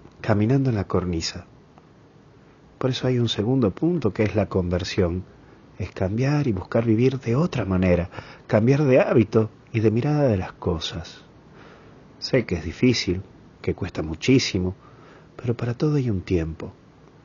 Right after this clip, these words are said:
Sí, tenés que hacer un cambio y hay que hacer un giro, y sí, tenés que tomar las decisiones. Por eso pregúntate si hoy, ¿en qué tenés que cambiar?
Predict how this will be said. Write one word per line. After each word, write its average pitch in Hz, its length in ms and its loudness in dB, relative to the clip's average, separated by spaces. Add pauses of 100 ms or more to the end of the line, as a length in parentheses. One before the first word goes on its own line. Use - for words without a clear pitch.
(280)
Sí, - 300 -2 (640)
tenés 131 240 -2
que - 100 -6
hacer 104 220 -2
un 90 80 0
cambio 107 460 2 (380)
y 143 60 0
hay 151 100 0
que 120 120 -10
hacer 143 180 0
un 139 100 0
giro, 196 300 4
y 135 120 2
sí, 202 220 0
tenés 185 280 0
que 185 80 2
tomar 175 260 0
las 131 140 2
decisiones. 87 640 -4 (1000)
Por 139 140 0
eso 151 180 0
pregúntate 123 540 0
si - 180 0
hoy, 143 260 6 (520)
¿en 131 160 -4
qué 156 140 0
tenés 107 320 -2
que 110 120 -2
cambiar? 87 580 -6